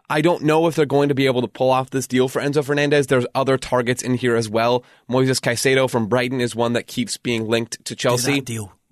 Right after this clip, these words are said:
Speaker 2: Do that deal
Speaker 1: Yeah,
Speaker 2: instead.
Speaker 1: and th-, this is the best part. And I think we've kinda talked about this before with Chelsea, but this is the best part.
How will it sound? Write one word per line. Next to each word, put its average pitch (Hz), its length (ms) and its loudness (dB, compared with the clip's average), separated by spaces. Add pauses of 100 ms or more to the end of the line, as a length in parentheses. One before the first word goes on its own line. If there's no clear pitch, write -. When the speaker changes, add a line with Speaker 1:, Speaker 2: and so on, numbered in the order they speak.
Speaker 2:
Do 123 140 -6
that 131 200 -4
deal 147 100 2
Speaker 1:
Yeah, 139 80 0
Speaker 2:
instead. 120 320 -8
Speaker 1:
and 175 100 2
th-, - 180 -2
this 185 240 0
is 226 80 -2
the 185 80 0
best 143 220 -2
part. 117 220 -2
And 151 180 2
I - 80 0
think 233 160 -4
we've 226 100 0
kinda 175 180 0
talked 151 180 -4
about 139 100 0
this 131 120 2
before 123 340 0
with 143 140 0
Chelsea, 160 300 0
but 131 160 -2
this 147 160 0
is 143 100 -4
the 123 80 -2
best 117 200 -2
part. 196 240 -8